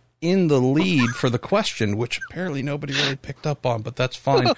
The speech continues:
Speaker 1: Okay, we are running short on time, Ryan Kish. Uh, you need to tell us what is more important: sticking around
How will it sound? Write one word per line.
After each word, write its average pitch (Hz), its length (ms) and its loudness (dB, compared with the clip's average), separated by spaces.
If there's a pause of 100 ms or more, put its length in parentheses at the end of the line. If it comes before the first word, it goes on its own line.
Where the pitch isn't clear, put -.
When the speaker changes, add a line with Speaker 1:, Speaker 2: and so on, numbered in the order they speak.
(360)
Speaker 1:
Okay, 180 400 4
we 151 260 4
are 143 160 6
running 160 300 4
short 165 260 2
on 147 160 4
time, 143 340 4
Ryan 131 240 4
Kish. - 480 0 (360)
Uh, 123 80 4
you 123 260 2
need 190 200 4
to 165 60 0
tell 160 280 2
us 151 200 2
what 135 220 2
is 160 160 2
more 156 160 4
important: 160 520 0 (320)
sticking - 600 -2
around 139 640 0